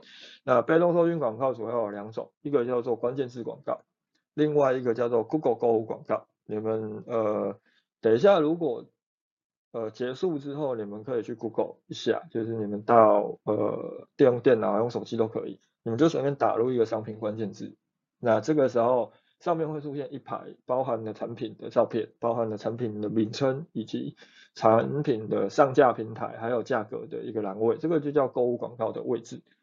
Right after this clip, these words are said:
那另外一个在底下，就是可能，呃，它看起来就像一般搜寻栏目，但是它会加入赞助两个字的，这个就叫关键字广告。呃，被动搜寻广告，它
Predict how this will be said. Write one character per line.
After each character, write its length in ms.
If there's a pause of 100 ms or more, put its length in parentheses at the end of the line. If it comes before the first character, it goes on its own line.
(300)
那 140
另 200
外 160
一 20
个 80
在 120
底 200
下， 320 (220)
就 160
是 120
可 160
能， 380 (200)
呃， 440
它 180 (180)
看 260
起 100
来 160
就 80
像 200
一 40
般 280
搜 200
寻 240
栏 160
目， 320 (420)
但 300
是 320
它 160
会 160
加 240
入 140
赞 220
助 140
两 180
个 100
字 180
的， 220
这 80
个 100
就 120
叫 140
关 200
键 140
字 120
广 240
告。 160 (640)
呃， 220 (160)
被 180
动 220
搜 200
寻 160
广 220
告， 400 (200)
它 320